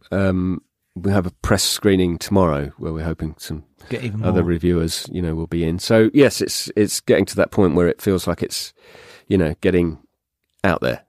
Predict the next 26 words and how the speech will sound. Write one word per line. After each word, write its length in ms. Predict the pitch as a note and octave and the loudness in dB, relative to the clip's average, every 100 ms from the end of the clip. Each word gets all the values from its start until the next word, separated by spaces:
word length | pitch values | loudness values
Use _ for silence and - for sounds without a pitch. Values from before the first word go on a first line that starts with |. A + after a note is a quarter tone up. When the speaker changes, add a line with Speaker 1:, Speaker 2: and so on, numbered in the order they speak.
| _ | _
Speaker 2:
Yes. 200 | A#2 G2+ | -4 0
Speaker 1:
Do 60 | F#2+ | 0
you, 60 | C#2+ | 0
do 100 | G2 | 2
you 80 | G2 | 0
know? 60 | G2 | 2
Speaker 2:
Yeah. 260 | B2+ F#2+ G2 | -2 -2 -4
And 140 | B2+ | -4
on 60 | B2+ | 0
Friday 400 | C#3 C3+ B2 A2+ | 2 4 4 2
will 100 | A2+ | 0
be 160 | A#2+ | 0
the 160 | A2+ A2+ | 0 0
day 240 | A2 A#2+ A#2 | 2 2 2
you 260 | B2 - | 0 -6
can 100 | A2 | -4
Speaker 1:
And 40 | A#2+ | -2
Speaker 2:
go 60 | A#2 | 0
and 80 | A#2 | 2
go 40 | |
Speaker 1:
Friday. 140 | G2+ A2 | 2 4
Speaker 2:
buy 200 | G#2+ G#2 | 2 0
this 180 | G#2 | -4
film. 300 | - G#2+ G2+ | -6 -4 -4
Please 340 | - A2+ A#2 G#2 | -4 -2 -2 -2
do. 360 | - G#2 G2 | -2 0 0